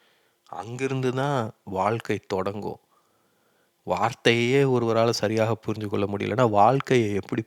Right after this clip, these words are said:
புரிஞ்சு கொள்ள முடியும்? இப்ப இந்த காணொளிகளை எல்லோராலும் கேட்க முடியாது, கேட்டு புரிந்து கொள்ள முடியாது. அப்ப கேட்டு புரிந்து கொள்பவர்கள், அவர்களுக்கு ஒரு அறிவுத்திறன்,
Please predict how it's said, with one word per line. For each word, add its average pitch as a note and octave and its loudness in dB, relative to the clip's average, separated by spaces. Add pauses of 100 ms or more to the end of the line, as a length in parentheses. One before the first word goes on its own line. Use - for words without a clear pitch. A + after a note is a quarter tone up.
புரிஞ்சு G2 -8
கொள்ள F2+ -6
முடியும்? F#2 -10 (2000)
இப்ப - -10
இந்த G2 -6 (120)
காணொளிகளை A2 0 (180)
எல்லோராலும் A#2 0
கேட்க A2+ -2
முடியாது, G#2+ 0
கேட்டு B2+ 2
புரிந்து C#3+ -4
கொள்ள G#2 -2
முடியாது. F#2 -6 (1400)
அப்ப - -20
கேட்டு - -2
புரிந்து C#3 -4
கொள்பவர்கள், B2+ 2 (280)
அவர்களுக்கு A#2+ -6
ஒரு A#2 -2
அறிவுத்திறன், A2+ -4